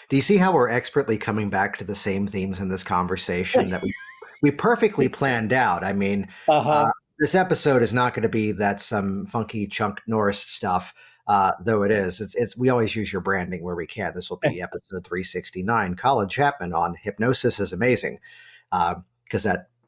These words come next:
Speaker 1: helps you and makes Google
Speaker 2: Mm-hmm.
Speaker 1: very happy. Uh, yet really this theme of the quick win, something
Speaker 2: Mm-hmm.
Speaker 1: beneficial has happened, the foot's in the door of the change. That's the benefit of the self-hypnosis for the sleep client.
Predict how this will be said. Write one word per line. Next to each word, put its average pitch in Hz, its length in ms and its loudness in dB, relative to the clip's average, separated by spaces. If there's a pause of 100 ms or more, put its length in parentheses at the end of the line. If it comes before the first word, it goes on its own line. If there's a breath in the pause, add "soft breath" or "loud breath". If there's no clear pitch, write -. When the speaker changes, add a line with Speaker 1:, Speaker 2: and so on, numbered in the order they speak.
(160)
Speaker 1:
helps 98 260 0
you 113 140 4
and 87 140 0
makes 90 200 -2
Google 107 300 2
Speaker 2:
Mm-hmm. 120 80 -2
Speaker 1:
very 92 280 2
happy. 110 460 0 (280 loud breath)
Uh, 123 260 4
yet 139 220 2
really 139 640 4 (200)
this - 300 2
theme 143 260 4
of 104 220 2
the 113 60 2
quick - 380 0
win, 113 380 0 (540)
something 120 640 2
Speaker 2:
Mm-hmm. 139 220 2
Speaker 1:
beneficial 127 720 0
has 101 220 -2
happened, 110 520 2
the 101 60 0
foot's - 420 0
in 107 120 2
the 104 80 2
door 104 460 2
of 92 240 -4
the 95 60 -14
change. 127 540 0
That's 92 260 -4
the 101 100 -2
benefit 98 380 -4
of 92 140 -4
the 101 80 -4
self-hypnosis 104 920 0
for - 160 -4
the 92 120 -6
sleep 147 300 0
client. 90 480 -2